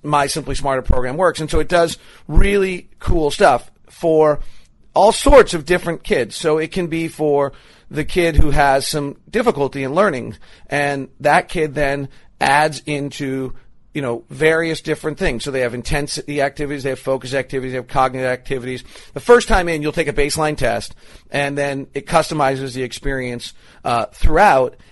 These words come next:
And it's really cool because it works on different memory aspects,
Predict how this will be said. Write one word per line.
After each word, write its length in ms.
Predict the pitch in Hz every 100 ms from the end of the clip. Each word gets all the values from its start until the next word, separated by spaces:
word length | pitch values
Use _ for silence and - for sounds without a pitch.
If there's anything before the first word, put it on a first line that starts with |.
| -
And 400 | 156 147 147 147 -
it's 240 | 180 170
really 420 | - 202 254 220 190
cool 360 | - 160 127
because 520 | 127 151 156 147 139 -
it 140 | 139
works 260 | 143 151 -
on 100 | 143
different 460 | 117 143 180 180
memory 420 | - 139 139 143 123
aspects, 600 | 123 120 - 120 117